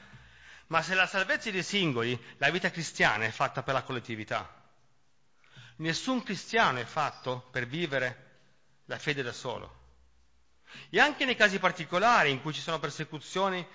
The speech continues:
pochi cristiani, paesi in cui il Vangelo deve ancora arrivare, ce ne sono ancora purtroppo,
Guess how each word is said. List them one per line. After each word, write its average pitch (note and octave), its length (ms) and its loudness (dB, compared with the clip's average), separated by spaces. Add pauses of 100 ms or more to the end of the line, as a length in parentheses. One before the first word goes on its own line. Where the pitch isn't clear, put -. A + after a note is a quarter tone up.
(140)
pochi C#3 240 -8
cristiani, E3+ 640 -2 (480)
paesi C#3+ 340 0
in C3 120 -4
cui C#3+ 140 -2
il C3+ 40 -6
Vangelo C3+ 300 -2
deve C3+ 140 0
ancora C3 220 -2
arrivare, D#3 680 2 (320)
ce - 100 -10
ne A2+ 60 -6
sono B2 140 -8
ancora C3+ 240 -4
purtroppo, D3 600 -10